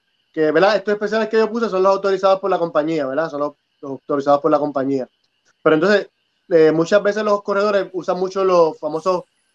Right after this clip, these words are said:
foam roller, pero en Teragón no son foam roller,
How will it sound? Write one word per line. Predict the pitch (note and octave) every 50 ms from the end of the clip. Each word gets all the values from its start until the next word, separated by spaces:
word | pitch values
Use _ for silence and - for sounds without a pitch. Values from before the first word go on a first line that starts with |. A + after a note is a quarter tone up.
| _ _ _ _
foam | - E3 E3+ E3+ E3+ E3
roller, | E3+ F#3+ G3+ G3 F3+ D3+ C#3 C#3 C3+ _ _ _ _ _ _ _ _ _ _ _ -
pero | D#3+ D#3 D#3 D#3
en | D#3 D3+
Teragón | C#3 D#3+ D3+ D3+ D3+ D3+ D#3+ E3+ F3+ F#3 F#3 F#3+ F#3+ F#3+ F3+
no | F3
son | E3+ - F#3 F#3+ F#3+ F#3
foam | _ - F#3 F#3 F#3 F#3
roller, | F3+ F#3 G3+ G#3+ G#3 F#3+ E3 D3+ D3